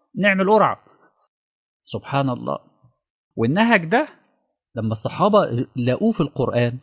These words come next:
وشافوا محمد صلى الله عليه وسلم، اتربوا بقى. أبو بكر كان يصل اللح-، الرحم، يساعد المحتاجين. النهاردة في بنات أصلًا <laughs> ممكن تقول لهم عمتك اسمها إيه، يتلخبط. وأولاد عمتك متلخبط، متلخبط ليه؟ إن هو لم يتدرب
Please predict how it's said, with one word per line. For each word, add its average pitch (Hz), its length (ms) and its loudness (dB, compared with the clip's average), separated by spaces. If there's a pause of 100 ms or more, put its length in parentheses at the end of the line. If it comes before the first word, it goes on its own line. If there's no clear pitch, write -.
وشافوا 156 420 -4
محمد 135 440 -4
صلى 104 260 -6
الله 113 220 0
عليه 107 140 -2
وسلم، 123 480 -4
اتربوا 117 440 0
بقى. - 200 -8 (340)
أبو 113 180 0
بكر 196 280 0 (100)
كان 131 160 0
يصل 131 300 0
اللح-، 117 400 -6
الرحم، 127 320 -6 (240)
يساعد 127 400 0
المحتاجين. 120 640 -6 (320)
النهاردة 147 340 0
في 160 140 -4
بنات 151 280 -2
أصلًا 139 340 -4
<laughs> 156 60 -8
ممكن 160 240 -6 (160)
تقول 120 180 0
لهم 151 180 0 (100)
عمتك 117 440 -4
اسمها 151 240 -2
إيه، 160 100 0
يتلخبط. - 680 -6 (600)
وأولاد 139 280 0
عمتك 143 480 0
متلخبط، 139 640 -2 (160)
متلخبط - 560 -4
ليه؟ 127 180 0 (260)
إن 98 60 -4
هو 123 160 2
لم 151 300 2
يتدرب 123 720 0